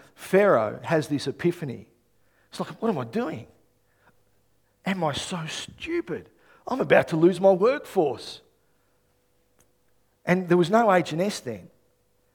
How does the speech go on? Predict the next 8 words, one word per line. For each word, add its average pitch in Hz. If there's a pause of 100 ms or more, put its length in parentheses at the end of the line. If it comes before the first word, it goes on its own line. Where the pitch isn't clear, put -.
(220)
And 175
there 170
was 160
no 185 (160)
fair 185
work 151
rates, -
yeah? 170